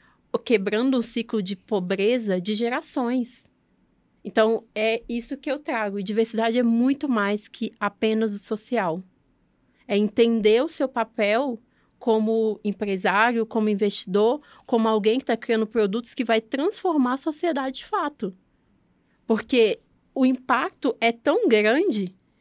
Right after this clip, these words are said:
que, por muitas vezes, você não consegue medir. Que você consegue transformar tantas realidades. E é muito simbólico quando você é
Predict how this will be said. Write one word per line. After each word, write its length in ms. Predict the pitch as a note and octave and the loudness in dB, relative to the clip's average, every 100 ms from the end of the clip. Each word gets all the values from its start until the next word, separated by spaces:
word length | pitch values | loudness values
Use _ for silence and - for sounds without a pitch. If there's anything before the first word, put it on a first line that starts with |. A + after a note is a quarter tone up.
| _ _ | _ _
que, 160 | - A#3+ | -4 -4
por 240 | - C4 | 0 2
muitas 340 | A#3+ D4 G4 C#4 | 2 0 -2 0
vezes, 320 | A#3 A#3 A#3+ | 0 0 -2
você 240 | C4 C4 | -4 -2
não 140 | C#4 C#4 | -2 0
consegue 500 | D4 C#4+ C#4 C4 B3+ | -2 -2 -2 -2 0
medir. 480 | C4+ C#4+ C4+ G#3+ - _ _ _ _ _ _ _ - | -2 0 -2 -2 -8 _ _ _ _ _ _ _ -2
Que 100 | A#3+ | 0
você 240 | A3+ B3 | 2 0
consegue 480 | A#3+ A#3+ A#3+ A3 G#3+ | 2 0 2 0 0
transformar 760 | - A3+ A#3+ - A#3+ A#3 G#3+ A#3 | -2 -2 -2 0 0 2 0 -2
tantas 440 | - B3+ C#4+ E4+ | -2 -4 -2 -4
realidades. 720 | C#4 C#4+ C4 C4 A3+ G3 F#3+ G3+ | -2 -4 -2 -2 -2 -4 -4 0
E 60 | |
é 40 | A#3 | 0
muito 220 | A#3+ B3+ | 0 -2
simbólico 720 | E4 F#4 B3+ G#3+ G3+ - G#3 _ - - | -4 0 2 2 0 -6 -10 _ -20 -4
quando 260 | A3 G#3 | 0 0
você 300 | G3 G#3 - | 0 -4 -2
é 340 | G#3 G3 F#3+ | 0 0 -2